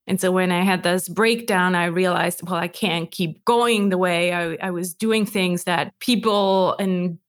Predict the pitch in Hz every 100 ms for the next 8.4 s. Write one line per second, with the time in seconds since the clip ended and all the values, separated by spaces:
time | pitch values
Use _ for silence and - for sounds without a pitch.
0 | - 202 165 165 160 214 180 214 214 220
1 | 208 196 214 202 196 - - 202 220 240
2 | 214 - 190 185 185 175 175 - _ -
3 | 226 208 220 233 208 - - 208 196 196
4 | 202 196 226 311 311 - 185 214 196 175
5 | 196 175 208 202 - 185 - - 190 190
6 | 185 - 226 285 262 - - 151 190 196
7 | - 185 - 175 175 175 190 254 240 208
8 | 180 175 175 170